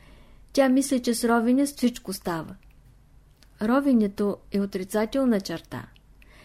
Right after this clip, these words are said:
която човек възприема от свинята. Като знаете това,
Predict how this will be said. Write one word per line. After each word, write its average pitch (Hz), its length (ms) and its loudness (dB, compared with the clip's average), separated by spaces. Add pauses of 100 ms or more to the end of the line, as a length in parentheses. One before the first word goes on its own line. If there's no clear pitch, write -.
(180)
която 233 360 0
човек 214 580 -4
възприема 196 760 -2
от 196 180 -8
свинята. 175 540 -8 (1120)
Като 208 240 -4
знаете 302 440 4
това, 202 480 -2